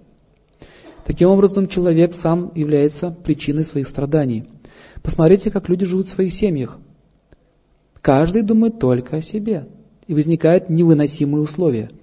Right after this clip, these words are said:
Хочется как можно быстрее убежать с этого дурдома. Почему это стоит здесь?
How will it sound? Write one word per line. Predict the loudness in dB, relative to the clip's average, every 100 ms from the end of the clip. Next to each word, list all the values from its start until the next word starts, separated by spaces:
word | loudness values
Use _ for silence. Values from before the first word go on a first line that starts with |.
| _ -20 _ _
Хочется | 2 2 0 -4
как | -4 -2
можно | -2 -2
быстрее | -2 0 2 2
убежать | 0 -2 2 0 0
с | -4
этого | -4 -4
дурдома. | -2 -2 0 -2 -6 -14 -20 _ _ _ _ _ _ _ _ _ _ _ _ _ _ _ _ _ _ -4
Почему | -2 2 2
это | 2 -2
стоит | -4 -8
здесь? | -4 -4 -4